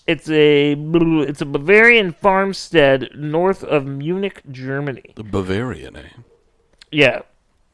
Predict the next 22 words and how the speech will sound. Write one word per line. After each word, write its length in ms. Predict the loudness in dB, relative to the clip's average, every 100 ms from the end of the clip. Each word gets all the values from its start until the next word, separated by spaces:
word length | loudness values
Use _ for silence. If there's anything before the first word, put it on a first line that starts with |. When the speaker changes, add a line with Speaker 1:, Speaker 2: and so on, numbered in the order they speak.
| -12
Speaker 1:
Uh, 240 | -8 -8 -10
yeah. 200 | -16 -18 _ _ -2
Um, 340 | 4 4 2
so 160 | 0 4
it's 200 | 4 6
a 160 | 4 4
Speaker 2:
<laughs> 40 |
Yeah, 300 | 2 -2 -2
it's 80 | -6
Bavarian. 340 | -12 -12 -4
Speaker 1:
when 140 | 2 4
I 120 | 4
say 340 | 6 4 4 2
Hinterkaifeck, 880 | -6 -4 -4 0 0 0 0 -2 2
I 80 |
don't 140 | 0 0
know 60 | -4
if 60 |
I'm 160 | -6 -8
saying 260 | -8 -8
that 160 | -10 -10
correctly. 460 | -6 -6 -6 -8